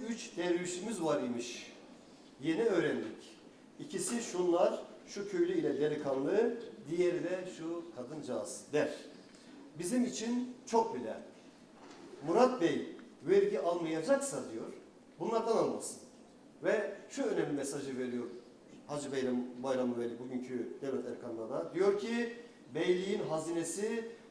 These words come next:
bir kuru sevgiyle dolmaz." Evet, daha sonra devam ettiğimiz zaman Geyikli Baba var. Bu da o dönemde yaşamış, ikinci Murat döneminde yaşamış bir zat. Somuncu Baba vardır, Yıldırım Beyazıt Han zamanında yaşamış.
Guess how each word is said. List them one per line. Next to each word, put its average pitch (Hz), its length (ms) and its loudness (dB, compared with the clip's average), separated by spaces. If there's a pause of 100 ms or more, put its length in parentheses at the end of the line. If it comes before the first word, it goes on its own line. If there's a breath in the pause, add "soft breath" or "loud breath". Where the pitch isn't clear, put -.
(140)
bir 196 400 -2
kuru 160 200 0
sevgiyle 139 1000 -2 (200)
dolmaz." - 540 2 (1080 loud breath)
Evet, 190 260 6 (520)
daha 233 180 6
sonra 202 300 2
devam 202 200 6
ettiğimiz 185 440 2
zaman 185 400 2
Geyikli 180 400 2
Baba 147 300 6
var. 170 200 6 (580)
Bu 170 100 0
da 147 220 6
o 143 80 -2
dönemde 139 380 0
yaşamış, 127 440 -4
ikinci 131 280 -12
Murat 123 260 -6
döneminde 117 380 -4
yaşamış 117 720 -6
bir 127 80 -6
zat. 139 400 0 (260 loud breath)
Somuncu 180 500 0
Baba 156 280 6
vardır, 139 480 4 (180)
Yıldırım 143 280 0
Beyazıt 139 320 0
Han 131 100 -2
zamanında 120 460 0
yaşamış. 117 580 0